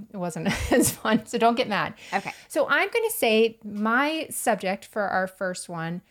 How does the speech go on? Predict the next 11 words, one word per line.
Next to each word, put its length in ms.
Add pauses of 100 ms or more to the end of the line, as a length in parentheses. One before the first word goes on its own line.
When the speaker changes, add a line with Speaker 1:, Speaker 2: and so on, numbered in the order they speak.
(120)
Speaker 1:
we're 320
just 220
going 220
to 60
tell 280
a 60
simple 320
story 680
about 920
grocery 400
shopping. 540